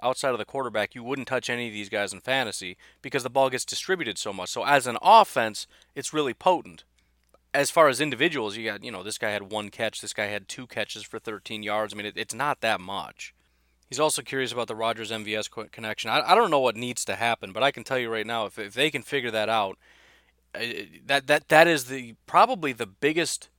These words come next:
connection that is left untapped for this offense that's already growing. And if, if that can get going, I don't know what it is. I mean, I, d-, should we get to the point where we start questioning Aaron Rodgers' arm strength? Or is, is,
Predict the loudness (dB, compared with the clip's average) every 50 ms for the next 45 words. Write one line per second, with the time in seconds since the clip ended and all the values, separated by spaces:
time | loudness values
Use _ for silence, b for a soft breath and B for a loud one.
0 | _ _ _ -14 -6 -2 4 6 6 4 4 0 -6 -6 -8 -8 -12 -16 _ _
1 | _ _ _ _ _ _ _ _ _ _ -2 -2 0 0 0 0 2 2 2 2
2 | 0 -4 -4 -4 -4 -4 0 2 2 2 0 -2 -12 -8 -6 -6 0 2 4 4
3 | 4 2 -2 -8 -6 -6 -6 -6 -4 -2 2 2 2 4 2 2 0 0 -4 -2
4 | -2 0 0 0 -2 -8 -14 -20 _ _ _ _ _ _ _ -10 -6 -6 -6 -8
5 | -8 -10 -10 -10 -8 0 4 4 4 4 4 0 -6 -4 -4 -4 -2 2 4 4
6 | 4 6 4 4 4 4 4 4 4 2 0 2 0 0 -2 -2 -6 -10 -8 -6
7 | 0 0 0 0 -2 _ b b b b b b b b _ _ -20 -18 -16 -16
8 | -12 -6 -4 -2 0 0 0 -2 -2 -4 -4 -2 0 0 0 0 0 -4 -4 0
9 | 2 0 0 0 -2 -4 -4 0 2 2 2 2 2 2 2 2 2 -2 -4 -4
10 | -4 -2 0 0 0 2 4 2 2 2 0 -8 -6 -4 -4 -4 -2 -4 -6 -6
11 | -4 -4 -6 -6 -8 -12 -16 _ _ _ _ _ _ -6 0 2 2 2 2 0
12 | -2 -6 -6 -6 -8 -8